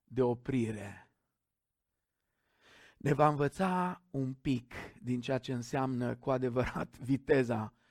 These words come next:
cu care ar trebui să ne mișcăm. Și cât de important este totuși timpul. Unii sunteți prea tineri ca să vă amintiți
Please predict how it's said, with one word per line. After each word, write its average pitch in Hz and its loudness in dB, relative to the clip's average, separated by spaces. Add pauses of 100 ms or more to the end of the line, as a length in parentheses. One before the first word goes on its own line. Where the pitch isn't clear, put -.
(140)
cu 120 -8
care 123 4
ar 120 2
trebui 120 -2
să 117 -10
ne 117 -2
mișcăm. 107 -6 (1160)
Și - -12
cât 147 -4
de 156 2
important 127 -4 (400)
este 117 -2
totuși 120 -6
timpul. 107 -12 (840)
Unii 175 -2
sunteți 147 -4
prea 160 0
tineri 110 -4 (600)
ca 123 0
să 131 -2
vă 123 4
amintiți 123 -2